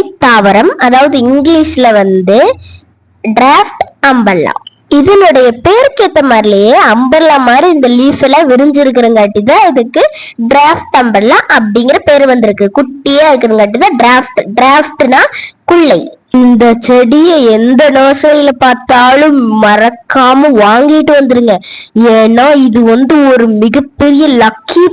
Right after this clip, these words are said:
பிளான்ட். இதை வீட்டுல வச்சிருந்தா நமக்கு தீய சக்தியே நம்ம வீட்டுக்கு வராது. ஒரு அபானிஷ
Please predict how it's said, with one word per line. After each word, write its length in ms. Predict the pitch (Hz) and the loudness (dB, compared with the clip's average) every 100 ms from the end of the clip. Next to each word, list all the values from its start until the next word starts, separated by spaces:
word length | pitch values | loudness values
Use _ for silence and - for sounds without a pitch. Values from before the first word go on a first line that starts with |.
| - | 0
பிளான்ட். 400 | 311 277 277 240 220 | 0 2 0 -2 -2
இதை 160 | 208 208 196 254 | 0 -2 0 0
வீட்டுல 340 | 311 311 311 269 | 0 0 0 0
வச்சிருந்தா 440 | 247 240 269 254 320 - - - 240 | -2 -2 -2 0 -2 -2 -10 -6 -2
நமக்கு 320 | 262 247 262 262 | 0 0 -2 -2
தீய 300 | 285 269 339 359 | -2 0 0 0
சக்தியே 440 | 320 - 311 294 339 349 | -4 -2 0 2 2 2
நம்ம 120 | 285 240 | 0 0
வீட்டுக்கு 380 | 277 262 294 277 233 | 0 -2 -2 0 2
வராது. 380 | 233 247 226 196 190 - - 233 | 2 0 0 -2 -6 -16 -4 -2
ஒரு 180 | 233 226 226 220 220 - _ - 202 | 2 2 0 0 -4 -10 _ -4 -2
அபானிஷ 640 | 214 285 330 320 320 | 2 2 2 0 0